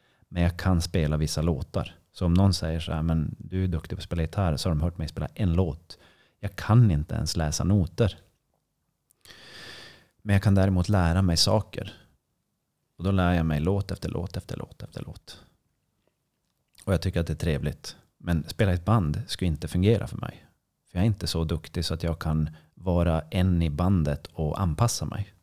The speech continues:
De skulle behöva anpassa sig helt efter mig, vilket säger då,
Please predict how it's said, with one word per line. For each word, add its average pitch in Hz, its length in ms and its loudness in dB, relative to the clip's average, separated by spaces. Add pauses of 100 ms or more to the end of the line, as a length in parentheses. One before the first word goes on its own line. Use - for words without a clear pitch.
(420)
De 104 200 2
skulle 90 220 0
behöva 80 260 0
anpassa 82 380 -2
sig 80 140 -4
helt 95 400 0
efter 80 180 -4
mig, 85 360 0 (200)
vilket - 300 -8
säger 80 320 0
då, 76 260 -4